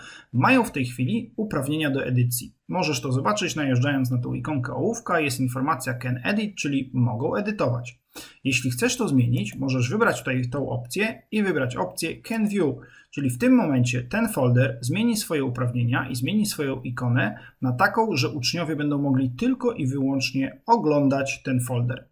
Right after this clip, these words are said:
Nie będą mogli w nim wprowadzać żadnych zmian. Zobaczmy, jak to wygląda. Jeśli te zmiany zostały już tutaj przeze mnie wprowadzone i przełączymy się w tej chwili na katalog ucznia, przejdziemy sobie do katalogu ogólny,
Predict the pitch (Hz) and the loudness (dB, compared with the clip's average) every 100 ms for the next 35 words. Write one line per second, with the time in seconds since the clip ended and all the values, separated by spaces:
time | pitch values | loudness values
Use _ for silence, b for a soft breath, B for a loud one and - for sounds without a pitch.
0 | 143 165 170 156 139 131 123 123 123 123 | -4 0 2 2 4 4 4 6 4 4
1 | 131 127 - 131 127 123 220 - - 113 | 2 2 -2 -4 0 2 2 -2 -10 -6
2 | 120 156 226 233 139 120 - _ _ - | -4 -2 2 2 2 -2 -12 _ _ -4
3 | 226 226 - 180 - 160 131 127 117 123 | 0 0 0 -4 -4 -2 0 2 2 -2
4 | - - B B B - 214 170 135 143 | -8 -18 B B B 0 0 0 -2 0
5 | 160 160 135 127 170 160 135 123 - - | 0 2 2 2 2 2 0 -4 -6 -6
6 | 127 135 135 123 123 120 113 117 120 147 | -2 0 0 0 -2 -4 -2 -2 -2 -2
7 | - - 214 - 170 131 120 101 - 131 | -4 -4 -2 0 2 2 0 -2 -4 -4
8 | - 131 - 180 143 135 135 - b b | -6 -8 -6 -4 -2 0 -2 -4 b b
9 | _ - 123 175 185 123 - 127 - 123 | _ -8 0 2 4 2 -4 -6 -4 0
10 | 135 190 - - 127 190 202 156 135 127 | 0 -2 -6 -4 -2 0 -2 -2 -2 -4
11 | 123 120 120 170 - 123 120 127 135 226 | -4 -4 -4 -4 -4 -2 0 2 0 -2
12 | 262 | -4